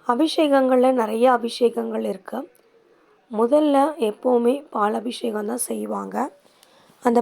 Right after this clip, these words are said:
பால் அபிஷேகத்தை தான் நாம தரிசனம் பண்ணிட்டு இருக்கோம். இந்த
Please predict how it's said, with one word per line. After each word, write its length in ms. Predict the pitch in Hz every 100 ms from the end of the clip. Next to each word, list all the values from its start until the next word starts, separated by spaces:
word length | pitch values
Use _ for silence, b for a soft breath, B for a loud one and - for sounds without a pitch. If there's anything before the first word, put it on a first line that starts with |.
| 240
பால் 200 | 240 247
அபிஷேகத்தை 580 | 240 226 233 214 208 202 208
தான் 160 | 233 330 _ 247
நாம 260 | 226 220 269 247
தரிசனம் 420 | 208 208 - 220
பண்ணிட்டு 300 | 208 202 -
இருக்கோம். 300 | 233 - - _ b b b b b b b
இந்த 140 | 277